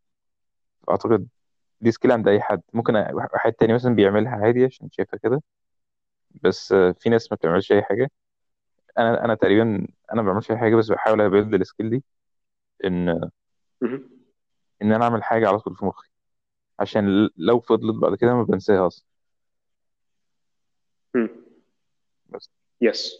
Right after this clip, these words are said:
Speaker 2: فانا بحاول اكتب كل حاجتي، كل الافكار اللي بتجيلي بحاول اكتبها. بح-، يعني بحاول ما اخليهاش تضيع، عشان انا، عشان انا فاكر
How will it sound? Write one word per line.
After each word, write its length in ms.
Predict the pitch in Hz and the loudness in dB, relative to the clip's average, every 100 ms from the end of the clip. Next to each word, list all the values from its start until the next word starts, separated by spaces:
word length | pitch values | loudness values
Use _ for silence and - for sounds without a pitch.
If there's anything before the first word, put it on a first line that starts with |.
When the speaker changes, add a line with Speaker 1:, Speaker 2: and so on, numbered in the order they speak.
| - | -10
Speaker 2:
فانا 400 | - 110 110 110 | 0 2 2 -2
بحاول 340 | 110 117 120 117 | -4 0 2 2
اكتب 400 | 110 107 - 113 | 0 -2 -4 -6
كل 260 | - 113 107 | -4 -4 -2
حاجتي، 420 | 107 - 104 104 _ _ _ _ _ _ _ _ _ _ _ | -6 -8 -8 -10 _ _ _ _ _ _ _ _ _ _ _
كل 140 | - 127 | 0 2
الافكار 200 | 120 123 | 2 2
اللي 80 | 120 | 2
بتجيلي 180 | 113 120 | 2 0
بحاول 200 | 110 104 | 0 -2
اكتبها. 340 | - 101 117 - _ | -2 -8 -8 -16 _
بح-، 80 | - | -4
يعني 160 | 120 113 | 0 0
بحاول 180 | 135 139 | 2 0
ما 40 | |
اخليهاش 320 | 131 113 110 | 0 -2 -2
تضيع، 260 | 117 104 101 | -2 -2 -2
عشان 240 | 95 110 | -2 0
انا، 200 | 120 120 - _ _ _ _ - | 0 -2 -8 _ _ _ _ -6
عشان 140 | 123 135 | 0 2
انا 80 | |
فاكر 420 | 135 127 156 185 | 2 0 0 -8